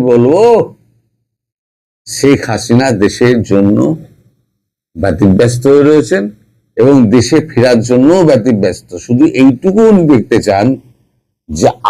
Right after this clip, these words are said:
আপনারা তাকে ফেরানোর জন্য আপনারা কতটা আকুল হয়ে আছেন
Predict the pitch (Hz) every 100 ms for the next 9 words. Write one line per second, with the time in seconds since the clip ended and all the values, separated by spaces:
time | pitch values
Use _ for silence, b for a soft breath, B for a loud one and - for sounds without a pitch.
0 | 110 - - 143 175 190 175 160 147 120
1 | 123 120 117 113 98 95 127 151 156 -
2 | - 113 123 120 165 160 117 113 117 101
3 | 156 175 _ _ _ _ _ _ _ _
4 | _ - 101 101 123 135 107 101 82 76
5 | -